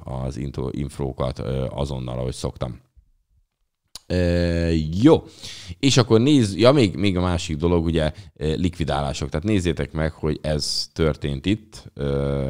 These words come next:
az elmúlt, ugye, tizenkét órában. Tehát a longok, long pozíciók likvidálódtak, és ilyenkor mindig az van, hogy az újabb és újabb esésbe megy át, mert ugye ezek a tőkeáttétes dolgok puf, puf, puf, egymás után egymásba nyílnak, és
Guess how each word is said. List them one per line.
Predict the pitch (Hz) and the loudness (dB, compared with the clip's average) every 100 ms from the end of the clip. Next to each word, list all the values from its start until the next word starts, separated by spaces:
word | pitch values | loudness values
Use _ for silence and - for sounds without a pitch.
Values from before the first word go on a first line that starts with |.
| 65 | -6
az | 62 65 65 - | -8 -8 -8 -6
elmúlt, | 73 73 69 65 - - - | -6 -6 -6 -8 -10 -18 -20
ugye, | - 65 - | -14 -12 -10
tizenkét | 80 71 65 67 69 | -8 -6 -6 -8 -6
órában. | 85 92 90 87 107 107 - - | 0 2 2 2 0 0 -10 -14
Tehát | - 92 | -6 0
a | |
longok, | 92 135 165 151 95 71 | 2 4 2 2 0 -2
long | 98 127 | -2 -2
pozíciók | 104 92 85 85 78 | -4 -6 -4 -4 -2
likvidálódtak, | 90 90 82 73 76 73 76 | -4 -4 -2 -2 -2 -4 -6
és | 90 | -4
ilyenkor | 95 90 | -2 0
mindig | 101 90 | 2 4
az | 87 85 | 2 2
van, | 85 73 | -2 0
hogy | 80 - | -2 -2
az | 80 85 - | -6 -8 -10
újabb | 107 110 95 80 | -10 -2 -2 -2
és | 76 | -6
újabb | - 95 90 80 69 - | -8 -10 -4 -4 -4 -6
esésbe | 78 - 80 73 76 | -8 -4 -4 -4 -6
megy | 73 80 | -4 -2
át, | 104 95 - - 92 - | -2 -2 -6 -18 -16 -12
mert | 78 73 - - | -8 -8 -8 -4
ugye | 85 | -2
ezek | 76 76 | -2 -6
a | |
tőkeáttétes | - 85 78 71 - 65 73 | -4 -4 -2 -4 -4 -10 -6
dolgok | 95 80 73 - | -4 -4 -6 -2
puf, | 113 - | -2 -2
puf, | 107 95 | -8 -6
puf, | 98 82 | -8 -4
egymás | 82 92 80 73 | 0 0 -2 -4
után | 95 80 | -4 -4
egymásba | - 92 87 76 76 | -2 -2 -2 -2 -2
nyílnak, | 90 92 78 - | 0 0 -2 -4
és | 87 85 | -4 -2